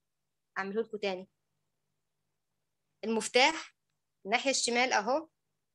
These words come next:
أنا حاطة لكم ماوس عليه، هتضغط عليه، هحرك حركة للإيد فوق وحركة للشريط تحت،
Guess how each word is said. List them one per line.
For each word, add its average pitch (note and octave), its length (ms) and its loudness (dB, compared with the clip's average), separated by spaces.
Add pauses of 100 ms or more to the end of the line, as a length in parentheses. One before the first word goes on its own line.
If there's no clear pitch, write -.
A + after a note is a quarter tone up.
(200)
أنا G3 80 -6
حاطة A3 280 0
لكم C4 160 -2
ماوس B3+ 280 2
عليه، G#3+ 440 2 (500)
هتضغط D4 420 4
عليه، A3+ 400 2 (1700)
هحرك A#3 600 6 (440)
حركة C#4+ 640 6
للإيد A#3 380 0
فوق - 420 6 (240)
وحركة D#4+ 720 6 (180)
للشريط C#4+ 640 0
تحت، - 380 -2